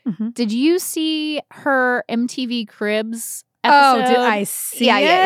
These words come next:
Speaker 1: it?
Speaker 2: yeah, yeah, yeah.
Speaker 1: Oh, amazing.
Speaker 2: I, I,
Speaker 1: Do you
Speaker 2: I
Speaker 1: know
Speaker 2: even thought, like, did we even talk about this? That's how often I think about that M T V <laughs> Cribs.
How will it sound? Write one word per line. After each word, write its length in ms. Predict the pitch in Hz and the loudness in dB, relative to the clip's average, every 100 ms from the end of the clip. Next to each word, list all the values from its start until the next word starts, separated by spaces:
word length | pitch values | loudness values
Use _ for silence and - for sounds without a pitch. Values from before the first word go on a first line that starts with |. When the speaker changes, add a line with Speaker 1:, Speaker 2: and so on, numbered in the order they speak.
| 392 | 2
Speaker 1:
it? 60 | - | 0
Speaker 2:
yeah, 160 | 285 | -6
yeah, 60 | 269 | -2
yeah. 40 | - 359 330 277 240 - | 4 6 6 4 2 -2
Speaker 1:
Oh, 120 | 240 | -8
amazing. 520 | 226 220 226 269 269 403 | -8 -8 -6 -4 -2 0
Speaker 2:
I, 160 | 403 269 | 0 -2
I, 100 | - | -2
Speaker 1:
Do 80 | 330 | -2
you 80 | 403 | 0
Speaker 2:
I 120 | 320 453 | 0 0
Speaker 1:
know 60 | - | 0
Speaker 2:
even 120 | 523 | 0
thought, 280 | - 269 302 | 4 4 4
like, 160 | 247 208 | 0 -2
did 140 | 214 | -6
we 80 | 226 | -6
even 240 | 220 214 | -8 -8
talk 320 | 175 165 196 | -6 -4 -4
about 260 | - 131 87 | -6 -8 -8
this? 160 | 151 175 | -10 -4
That's 220 | 196 - | -4 -2
how 320 | 185 160 175 | -2 0 -2
often 380 | - 165 - - | -4 -6 -8 -10
I 100 | 139 | -10
think 220 | 196 - | -10 -12
about 240 | - 143 - | -8 -8 -6
that 160 | 143 | -6
M 100 | 202 | -4
T 160 | 220 277 | -2 -2
V 140 | 285 | -2
<laughs> 80 | 285 | -4
Cribs. 720 | - - - 508 226 - | -4 -2 -2 -2 -4 -6